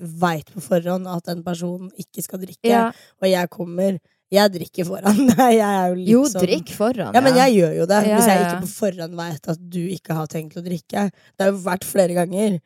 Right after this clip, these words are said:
Speaker 2: Mm.
Speaker 1: hvor vi er liksom kommet, eller vi har møtt hverandre, du ikke drikker, jeg mentalt er klar for å ta meg et glass vin.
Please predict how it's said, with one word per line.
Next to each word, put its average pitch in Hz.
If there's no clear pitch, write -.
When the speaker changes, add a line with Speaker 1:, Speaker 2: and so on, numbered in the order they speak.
Speaker 2:
Mm. 185
Speaker 1:
hvor 180
vi 170
er 165
liksom 165
kommet, 170
eller 175
vi 175
har 160
møtt 165
hverandre, 185
du 175
ikke 175
drikker, 175
jeg 170
mentalt 165
er 170
klar 170
for 165
å 165
ta 165
meg 170
et 175
glass 180
vin. 190